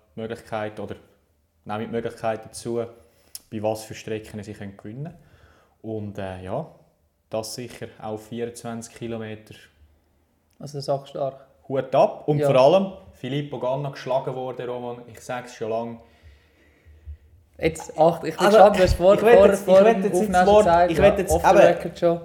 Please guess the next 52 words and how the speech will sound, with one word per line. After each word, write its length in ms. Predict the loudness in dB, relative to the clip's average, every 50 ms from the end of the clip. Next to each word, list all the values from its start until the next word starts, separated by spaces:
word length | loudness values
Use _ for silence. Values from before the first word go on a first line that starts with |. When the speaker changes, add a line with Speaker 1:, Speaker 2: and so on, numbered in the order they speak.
| -12 -8 -2
Speaker 1:
aber 180 | -2 0 0 0
ich 80 | 2
will 140 | 2 2 2 2 -2
nicht 120 | -4 -4
das 120 | -4 -2 0
Wort 260 | 2 2 0 0 -4 -8 -8
«überschätzt» 680 | -8 -6 -6 -4 0 0 2 2 0 -2 -6 -10 -10
ins 140 | -10 -6 -4
Maul 280 | -4 -2 -2 -2 -2 -2
nehmen. 300 | -2 -2 -2 -4 -6 -8 -10 -18 -10 -2
Speaker 2:
Jawohl. 220 | 2 4 6 6 6
Speaker 1:
Aber 80 | 6 4
ich 80 | 4
habe 160 | 4 2 4 4
ja, 120 | 4 4
wir 120 | 4 2
haben 240 | -2 -2 -4 -6 -8
das 160 | -8 -6 -6
einmal 200 | -4 -6 -4 -4 -6
in 40 | -6
einer 120 | -6 -8
Folge 320 | -6 -6 -6 -6 -6 -8 -10
behandelt 480 | -12 -8 -6 -6 -6 -6 -8 -10 -10
und 180 | -12 -12 -10 -8
da 140 | -6 -6 -6
habe 80 | -8
ich 80 | -10 -12
gesagt, 360 | -12 -10 -8 -8 -8 -8 -8
ganz 280 | -8 -8 -8 -8 -14 -14
klar 240 | -10 -6 -6 -4 -4
eben, 160 | -4 -6 -6 -8 -12 -20 -20 -20 -20 -20 -20 _ _ -20 _ _ _
die 280 | -20 -18 -6 0 2
anderen, 520 | 4 4 4 0 0 -2 0 2 2 2 0 -2 -6 -12 -18 -18 -12 -10
die 80 | -10
stinken, 560 | -8 -4 -4 -4 -4 -4 -6 -8 -8 -8 -8 -8 -10 -10 -4
oder 180 | -4 -4 -2 -2
er 260 | -2 0 0 0 0
stinkt 400 | -2 -4 -6 -6 -8 -6 -2 0
auch 80 | 0 0
beim 120 | 0 -4 -8
Schiessen, 500 | -8 -8 -8 -8 -8 -8 -10 -10 -8 -8
nicht? 220 | -8 -8 -10 -12 -20 -20 -20 -20 _ _ _ _ 0
Speaker 2:
Ja, 220 | 4 6 6 6
Speaker 1:
Und 140 | 4 2 0
Speaker 2:
ist 80 | 0 0
Speaker 1:
die 40 |
Speaker 2:
ja 180 | 2 4 4 4
so. 120 | 6 6
Speaker 1:
anderen 280 | 6 6 6 6 4 2
sind 440 | 2 0 -2 -2 -2 -4 -8 -8 -4
nicht 280 | -2 -2 -2 -2 -4
schlecht. 560 | -6 -8 -4 -2 0 0 0 -2 -6 -12 -16